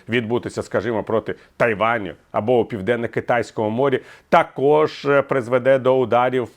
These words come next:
е, дронів, е, по об'єктах китайської економіки і військової промисловості. Також перетворить територію Китайської Народної Республіки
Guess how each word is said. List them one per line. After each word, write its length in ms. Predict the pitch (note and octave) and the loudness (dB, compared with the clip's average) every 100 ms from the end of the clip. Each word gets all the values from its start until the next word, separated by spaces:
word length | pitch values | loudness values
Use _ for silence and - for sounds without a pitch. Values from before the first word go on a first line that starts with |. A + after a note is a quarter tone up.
| A#2+ | -2
е, 160 | A#2+ | 0
дронів, 520 | A2+ A2+ B2 A#2+ A#2+ - | 0 2 2 0 -2 -2
е, 100 | B2 | -2
по 140 | C3 | 0
об'єктах 600 | A#2+ A2 A#2 B2 - B2+ | 0 0 -2 -4 -2 -6
китайської 680 | - C3 - A#2 A2+ - B2+ | -4 -4 -2 -2 -2 -4 -4
економіки 600 | A#2+ A#2+ A2 A2+ A#2 C3+ - - - | -4 -4 -4 -4 -4 -6 -10 -12 -6
і 160 | C3 | -2
військової 720 | C3+ A2+ C#3 - - C3 B2 C3 | -2 -4 -6 -6 -2 0 2 0
промисловості. 640 | B2+ B2 A#2+ B2 G#2 C#3+ | -2 -4 -2 -2 -2 -2
Також 600 | F3 E3+ - E3 E3+ - | 0 0 0 0 0 0
перетворить 1040 | - C#3 C3+ B2+ C#3+ C#3 C#3 - D3 C#3 - - | -2 -2 0 0 0 0 -4 -10 -2 -2 -2 -2
територію 540 | - C#3+ - C3 B2 A#2+ _ | 2 2 2 -2 -2 -4 _
Китайської 760 | C#3+ - - G#2 F2+ - - G2 | -6 -4 -2 0 -2 -8 -6 -2
Народної 520 | G2 G2+ G2 G#2 G#2+ | -2 0 -2 -2 -2
Республіки 640 | A2+ - C#3+ D3 D3 D3+ | -2 -4 -4 -4 -4 -6